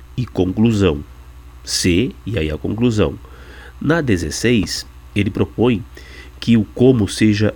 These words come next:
equivalente quanto ao sentido. Lá na, na número um, aquele como, ele é de comparação. E depois, na número três,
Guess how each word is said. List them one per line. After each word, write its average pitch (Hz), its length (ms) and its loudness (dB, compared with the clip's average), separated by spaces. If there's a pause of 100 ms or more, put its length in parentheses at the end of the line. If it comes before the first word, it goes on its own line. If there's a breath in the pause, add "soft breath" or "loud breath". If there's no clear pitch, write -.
equivalente 107 920 -2 (160)
quanto 98 240 -2
ao 101 80 0
sentido. 98 600 -4 (800)
Lá 185 180 -2
na, 101 480 -2
na 85 140 -6
número 90 260 -2
um, 113 260 2 (720 loud breath)
aquele 147 440 -2 (160)
como, 139 300 2 (1300)
ele 101 440 6
é 117 220 8
de 110 720 4 (160)
comparação. 123 640 2 (1120 loud breath)
E 262 80 8
depois, 95 520 2
na 92 140 2
número 95 300 2
três, - 580 0